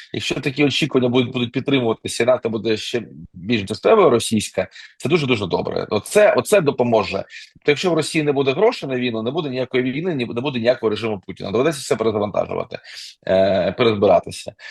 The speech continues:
Але поки в Росії є залишки грошей,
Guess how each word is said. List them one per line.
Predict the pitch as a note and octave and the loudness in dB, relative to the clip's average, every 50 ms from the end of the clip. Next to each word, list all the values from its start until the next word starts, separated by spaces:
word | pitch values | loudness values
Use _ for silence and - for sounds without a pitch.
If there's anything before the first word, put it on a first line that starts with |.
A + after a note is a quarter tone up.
| - - - _ | -18 -20 -4 _
Але | - C3 D3 E3+ F#3 E3 | 2 4 4 4 2 2
поки | - - G#3 A3 G#3 - - D#3 | 4 4 4 4 6 4 4 4
в | C3+ | 4
Росії | C3+ C3+ B2+ - - E3 D3+ C#3 C3 B2 A2 G2+ G#2 G2+ - | 4 2 2 0 2 4 6 6 6 6 4 2 0 -2 -2
є | - C3+ C#3+ C3 A#2+ | 0 2 4 4 6
залишки | B2+ B2 B2 B2 - - C#3 | 4 4 2 0 -4 -4 -2
грошей, | D#3 G3 A3 A3+ G#3 - - C3+ B2 A#2 A2+ - - | 2 4 4 4 2 0 -2 -2 -2 -4 -4 -8 -12